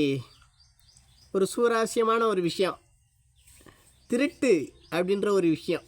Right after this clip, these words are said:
திருடுறது அப்படி, இந்த திருட்டை பத்தி பேசுவோமே. இது ஒரு,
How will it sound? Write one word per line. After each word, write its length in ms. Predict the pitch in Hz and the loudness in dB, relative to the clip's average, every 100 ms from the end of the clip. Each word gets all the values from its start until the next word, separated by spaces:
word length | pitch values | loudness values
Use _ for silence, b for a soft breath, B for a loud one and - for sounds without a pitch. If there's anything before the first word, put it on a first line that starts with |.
| _ _ - | _ _ 2
திருடுறது 680 | 233 220 214 180 170 131 101 - _ - | 4 4 2 2 2 0 -4 -14 _ -4
அப்படி, 240 | 165 170 | -2 0
இந்த 200 | 165 160 151 135 127 127 | 0 0 -2 -4 -6 -4
திருட்டை 260 | 202 240 226 | -2 0 0
பத்தி 240 | 196 190 | -2 -2
பேசுவோமே. 520 | 247 170 - 156 139 117 - - | 0 0 0 0 -2 -4 -10 -8
இது 140 | 175 | -2
ஒரு, 220 | 180 175 | 0 2